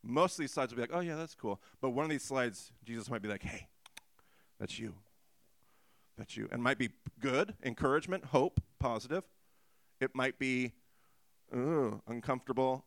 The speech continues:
I need to listen to that. I need to repent." Could be that too. Prophets are full of that. So the first one is, uh, the consideration of judgment. The word of the Lord that came to Micah of Moresheth during the reigns of Jo-, Jotham,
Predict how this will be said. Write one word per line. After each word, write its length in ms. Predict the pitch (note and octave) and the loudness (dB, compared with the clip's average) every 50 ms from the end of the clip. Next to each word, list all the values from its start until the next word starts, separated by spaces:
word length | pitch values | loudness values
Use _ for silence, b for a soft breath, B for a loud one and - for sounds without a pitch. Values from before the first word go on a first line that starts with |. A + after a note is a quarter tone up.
| _ - | _ -4
I 120 | G#2+ G#2+ | -4 -2
need 180 | A2+ A2+ A2+ G2 | 0 -2 -2 0
to 60 | G#2+ G#2+ | 0 0
listen 260 | A2 A2 - - A#2 | 0 0 -2 -2 -4
to 80 | G#2+ | -2
that. 260 | G2 A2 A2 A2 - - | 0 2 2 2 2 0
I 80 | - G#2 | -2 -4
need 180 | G#2 G#2 G2 - | -4 -6 -6 -6
to 120 | - B2 G#2 | -6 -4 -2
repent." 520 | G2 G2 - - A2+ G#2+ G#2 - - - - _ _ _ _ _ _ _ _ _ _ | -2 -4 -4 -4 -6 -6 -6 -8 -14 -20 -20 _ _ _ _ _ _ _ _ _ _
Could 120 | - B2 G2+ | -4 -2 -2
be 60 | A#2+ | 0
that 200 | G#2 G#2+ G2+ - | 0 0 -2 -2
too. 220 | - A#2+ G#2 F2 - _ | -4 -4 -6 -6 -6 _
Prophets 320 | - B2 A2+ - A#2 - | -2 0 0 0 -2 -6
are 60 | A#2 G#2 | -8 -8
full 200 | - B2+ A#2+ G#2+ | -6 -6 -6 -4
of 80 | F#2 - | -4 -6
that. 180 | - - - _ _ _ _ _ _ _ _ B B B B B B B B B B B B B | -8 -8 -10 _ _ _ _ _ _ _ _ B B B B B B B B B B B B B
So 80 | B G3 | B 2
the 100 | G3 G3+ | 4 6
first 240 | - B3+ D4 C4+ - | 8 6 6 6 4
one 80 | A#3+ | 0
is, 180 | A3+ G#3 - - | 0 2 4 8
uh, 280 | G3 F#3+ F3+ E3+ E3+ D#3 b b C#3 b b b b b b b b b b b b b b b b - | 8 10 10 8 6 2 b b -20 b b b b b b b b b b b b b b b b -2
the 100 | C#3 C#3+ | -2 0
consideration 580 | - E3+ D#3+ - G3 F#3+ F#3+ F#3+ F3+ - - D#3+ | 0 0 0 2 2 4 4 4 2 2 2 0
of 80 | D#3 A#2 | 0 0
judgment. 540 | - E3 D#3 D3+ - A#2 A#2 G2+ - - - - _ _ b b b b b b b b b b b b b b | 2 2 2 2 0 -4 -8 -8 -8 -14 -20 -20 _ _ b b b b b b b b b b b b b b
The 100 | - D3+ | 4 8
word 160 | E3 G3 G#3+ A#3 | 8 8 8 8
of 40 | |
the 80 | A3 A3 | 6 6
Lord 240 | G#3 G#3 G#3 G#3 G3 | 6 6 6 6 6
that 120 | G3 - - | 4 2 2
came 240 | - G3+ F#3+ F#3+ | 4 2 2 4
to 100 | - G#3 | 2 0
Micah 540 | F3+ F3+ F#3+ G3 G3+ G3 - F#3 D3 G#2+ G2+ A2 - _ - | 2 4 4 4 4 4 6 4 4 4 2 -2 -8 _ -4
of 140 | C#3 C3 C#3 | -4 -2 0
Moresheth 760 | D#3+ F3+ G3+ G#3+ G#3 E3 - - F3 C#3+ B2 - - - - _ _ _ b b b b b b b | 2 4 4 6 6 4 2 2 2 2 0 0 -6 -18 -18 _ _ _ b b b b b b b
during 200 | D#3+ F3 F3+ F3+ F3 | 4 4 4 4 4
the 80 | E3+ | 2
reigns 380 | D3+ E3+ F#3+ G3+ G#3+ G#3 G3+ - | 4 4 4 4 4 2 2 0
of 140 | F3 C3+ - | -2 -2 0
Jo-, 280 | - F#3 F3 F#3 - - - - | 2 4 4 4 2 0 -8 -2
Jotham, 480 | - - F#3 G3 F3+ D3 A#2+ G#2+ G2+ | 4 6 8 8 8 6 4 0 -4